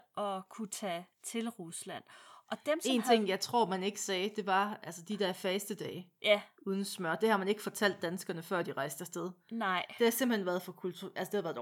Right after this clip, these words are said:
Speaker 2: overgreb.
Speaker 1: Det var det. Ja. Det, det kan jeg også... Øh, det skal jeg nævne lige om lidt, hvad det er, der er min kilde her. Men det står faktisk i den her kilde også, at, at det blev faktisk et kæmpe problem for smørproduktionen i Sibirien,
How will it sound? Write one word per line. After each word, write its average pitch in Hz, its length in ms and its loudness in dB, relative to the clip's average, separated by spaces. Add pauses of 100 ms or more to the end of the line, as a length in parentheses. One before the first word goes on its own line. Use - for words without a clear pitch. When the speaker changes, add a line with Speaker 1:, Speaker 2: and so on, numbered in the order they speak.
Speaker 2:
overgreb. 175 380 -6 (220)
Speaker 1:
Det 226 240 -4
var 170 180 4
det. 170 140 -8 (600)
Ja. 180 140 -4 (640)
Det, 220 140 -8 (280)
det 220 160 -6
kan 220 120 -2
jeg 190 100 4
også... - 280 -4 (120)
Øh, 196 200 -2 (100)
det 214 120 -4
skal - 140 -4
jeg 202 80 2
nævne 196 260 -2
lige 220 120 -2
om 202 80 -2
lidt, 185 200 -4 (280)
hvad 185 320 -6
det 190 100 -2
er, 170 160 2 (120)
der 202 60 -4
er 196 80 0
min 185 180 -2
kilde 202 360 -4
her. 190 280 0
Men 175 140 -10
det 208 180 -8
står - 240 0
faktisk 185 500 -4
i - 20 -12
den 180 200 -8
her 180 100 -8
kilde 190 320 -8 (100)
også, 170 220 -8
at, 175 100 -16 (380)
at - 140 -6
det 202 120 0
blev 208 160 4
faktisk 185 320 2
et 190 100 -8
kæmpe 190 260 -4
problem 196 420 -6 (440)
for 214 160 -2
smørproduktionen 196 880 -2
i 196 40 -6
Sibirien, 208 720 -6